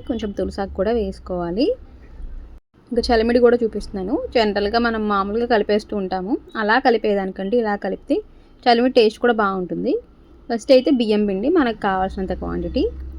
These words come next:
బెల్లం కూడా తక్కువ కాకుండా కొంచెం స్వీట్నెస్కి సరిపడా ఎక్కువే వేసుకోవాలి. నేను రెండు ఈక్వల్ క్వాంటిటీస్‌లో వేసుకున్నాను. ఒక ఇలాచీ కూడా యాడ్ చేశాను.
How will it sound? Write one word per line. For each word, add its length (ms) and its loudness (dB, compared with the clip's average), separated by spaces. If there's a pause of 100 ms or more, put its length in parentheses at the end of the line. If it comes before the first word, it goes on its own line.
(160)
బెల్లం 360 6
కూడా 260 2 (1000)
తక్కువ 300 2
కాకుండా 440 0
కొంచెం 260 6
స్వీట్నెస్కి 540 -4
సరిపడా 360 -2
ఎక్కువే 340 0
వేసుకోవాలి. 640 0
నేను 200 2
రెండు 280 -2
ఈక్వల్ 380 -2
క్వాంటిటీస్‌లో 460 -4
వేసుకున్నాను. 640 -4 (600)
ఒక 180 -2
ఇలాచీ 380 6
కూడా 160 2
యాడ్ 260 0
చేశాను. 380 -4